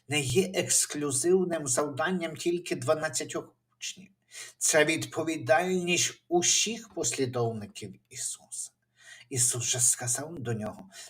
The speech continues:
«Не бороніть, бо хто не проти вас, той з вами». Цей текст, дорогі мої,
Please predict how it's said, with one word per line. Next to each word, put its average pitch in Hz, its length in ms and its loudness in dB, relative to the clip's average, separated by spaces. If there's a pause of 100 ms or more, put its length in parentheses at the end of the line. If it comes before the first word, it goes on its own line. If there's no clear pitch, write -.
«Не 139 240 4
бороніть, 143 800 2 (340)
бо 135 240 2
хто - 440 -2
не 139 180 0
проти 131 540 0
вас, 156 380 0
той 139 220 -6
з - 200 0
вами». - 420 -14 (600)
Цей - 640 0 (140)
текст, - 500 2
дорогі - 380 -4
мої, 110 380 -4